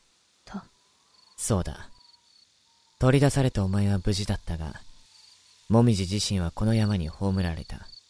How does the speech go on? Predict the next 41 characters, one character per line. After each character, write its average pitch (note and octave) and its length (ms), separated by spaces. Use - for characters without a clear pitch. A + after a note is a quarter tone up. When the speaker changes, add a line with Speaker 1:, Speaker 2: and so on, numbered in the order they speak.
Speaker 2:
前 A2 300
と F#2 200
同 F#2+ 140
じ F#2+ 160
よ G2 120
う F#2 40
に、 E2 240
た C3 100
だ A#2 80
さ A2 160
ま B2 140
よ B2 100
う A#2 80
だ F#2 120
け G#2+ 100
の F#2 140
化 F#2 180
け A2+ 100
物 G#2 220
に D#2 120
な F2 120
り F#2+ 80
下 G2 160
が E2+ 80
っ - 60
た。 - 100
め G2 160
ん F2 60
ど F2+ 100
く - 100
さ F#2 200
い、 - 240
人 A#2+ 240
間 A#2+ 180
の A#2 160
愛 A#2+ 140
憎 A#2+ 220
の A#2 100
果 - 180
て G2 120
だ。 F2 160